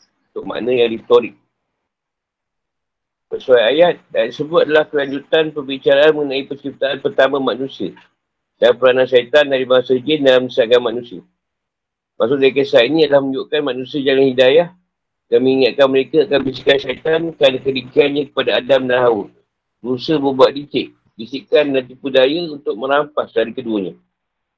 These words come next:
Merampas dari keduanya kenikmatan dan pakaian yang bagus yang dinikmati. Kisah ini disebutkan dalam, pada tujuh tempat dalam Al-Quran. Bagaimana telah dijelaskan pada ayat sebelumnya.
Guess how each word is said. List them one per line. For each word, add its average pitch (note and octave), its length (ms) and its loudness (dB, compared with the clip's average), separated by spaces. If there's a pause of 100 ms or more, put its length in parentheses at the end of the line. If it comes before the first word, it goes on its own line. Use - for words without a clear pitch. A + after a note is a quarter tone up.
(1300)
Merampas A#2 400 0
dari C3 160 0
keduanya C#3 320 -2
kenikmatan C#3 560 -4
dan C#3 160 -2
pakaian C#3+ 400 -2
yang C3+ 80 0
bagus C3 320 -4
yang A#2 160 4
dinikmati. A2+ 560 -8 (640)
Kisah C#3+ 240 0
ini D#3+ 160 -6
disebutkan D3+ 320 -4
dalam, D3 400 0 (240)
pada C#3 160 -2
tujuh D3+ 320 -8
tempat D3 320 -2
dalam A#2 240 -2
Al-Quran. A#2+ 400 -4 (180)
Bagaimana A2+ 400 -4
telah B2+ 160 2
dijelaskan B2 560 0
pada A2+ 160 2
ayat A2+ 240 -2
sebelumnya. A2 340 -4